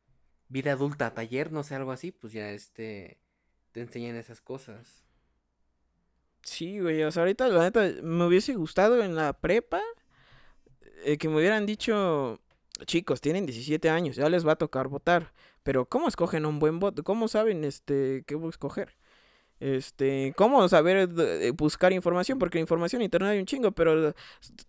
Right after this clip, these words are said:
Speaker 2: chingo de periódicos y sitios amarillistas de, "Este güey es ratísima, porque en el dos mil seis,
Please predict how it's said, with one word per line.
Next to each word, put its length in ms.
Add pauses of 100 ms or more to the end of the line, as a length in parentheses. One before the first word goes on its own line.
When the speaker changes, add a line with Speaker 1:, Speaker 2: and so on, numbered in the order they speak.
(160)
Speaker 2:
chingo 260
de 80
periódicos 600
y 460
sitios 340
amarillistas 600
de, 140 (420)
"Este 420
güey 360 (160)
es 220
ratísima, 840
porque 300
en 80
el 120
dos 200
mil 220
seis, 380